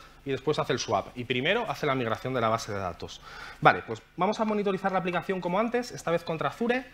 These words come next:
y vamos a hacer un despliegue en el que la nueva versión del software lo que hace es cambiar el nombre de una columna de la base de datos. Ya os pensáis lo que va a pasar, ¿no? Que se va a romper.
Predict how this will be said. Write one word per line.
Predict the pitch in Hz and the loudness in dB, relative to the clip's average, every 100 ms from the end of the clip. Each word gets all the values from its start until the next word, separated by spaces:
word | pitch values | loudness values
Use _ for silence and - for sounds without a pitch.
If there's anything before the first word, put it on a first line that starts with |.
| - - - | -20 -20 -4
y | 143 | 2
vamos | 156 196 | 4 4
a | 208 | 0
hacer | 202 | 0
un | 190 180 | 2 2
despliegue | 160 - 208 240 262 277 - - - - - | -2 0 2 2 0 -4 -14 -20 -20 -20 -4
en | 156 | 2
el | 147 | 2
que | 143 | 4
la | 143 | 4
nueva | 180 208 | 6 4
versión | 202 - 196 | 2 -2 -2
del | 175 | -2
software | - 208 196 202 | -2 -2 2 2
lo | 147 | 2
que | 160 | -2
hace | 156 | -4
es | 190 - | -6 -4
cambiar | - 139 147 180 220 - - | 0 0 2 2 2 0 -6
el | 143 147 | -4 2
nombre | 208 226 226 220 | 2 4 4 4
de | 170 | 4
una | 180 175 | 2 2
columna | 156 180 202 196 | 4 4 4 2
de | 165 | 2
la | 127 | 2
base | 135 - | 2 0
de | 127 104 | -2 0
datos. | 98 90 87 - - - - - - - - - | 0 -2 -8 -8 -10 -18 -20 -20 -20 -20 -20 -2
Ya | 143 | 0
os | |
pensáis | 170 156 175 | 2 2 2
lo | 147 | 4
que | |
va | 127 | 4
a | |
pasar, | 120 - 101 | 4 0 -4
¿no? | 139 247 - - - - - - - - - - | -4 -6 -8 -20 -20 -20 -20 -20 -20 -20 -20 -14
Que | 117 | -6
se | 123 | 0
va | 120 | 0
a | |
romper. | 110 92 95 | 0 -6 -12